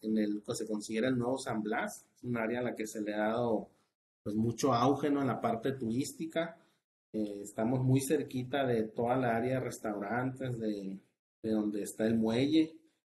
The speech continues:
y pues eso también nos hace un poquito más, más atractivo, ¿no? para, para la visita de, de gente de fuera del, del estado, que afortunadamente en, en los programas que tenemos, ya sea de licenciatura o posgrado,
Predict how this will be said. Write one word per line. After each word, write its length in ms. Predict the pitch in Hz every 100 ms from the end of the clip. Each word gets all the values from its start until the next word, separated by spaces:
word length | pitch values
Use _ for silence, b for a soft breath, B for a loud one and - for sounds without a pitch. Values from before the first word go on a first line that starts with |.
| _ _ _
y 160 | 123 113
pues 160 | 110 113
eso 160 | 110
también 240 | - 113 117
nos 140 | 123
hace 160 | 123 131
un 100 | 127
poquito 400 | 139 - 123 139
más, 460 | 127 123 - - -
más 260 | 131 127
atractivo, 600 | 143 - 113 - 120 123
¿no? 240 | 135 127 127
para, 560 | 117 110 98 78 - _ _ _ _ _ _
para 220 | 123 120
la 100 | 113
visita 540 | 110 110 113 107 127 123
de, 320 | 113 107 107
de 220 | 117 107
gente 400 | 107 113 117 120
de 160 | 131 120
fuera 400 | - 117 120 127
del, 400 | 120 110 107 -
del 180 | 113 104
estado, 480 | - 127 156 165
que 300 | - 127 113 107
afortunadamente 960 | 107 113 - 110 110 135 135 127 131
en, 220 | 139 131
en 100 | 123
los 160 | 117 110
programas 480 | - 117 110 135 147
que 120 | 143
tenemos, 460 | - 117 120 139 139
ya 140 | 131
sea 260 | 127 127 127
de 140 | 131
licenciatura 960 | 127 123 113 117 107 113 120 143 143 - _
o 180 | 117 110
posgrado, 640 | 113 107 110 123 160 175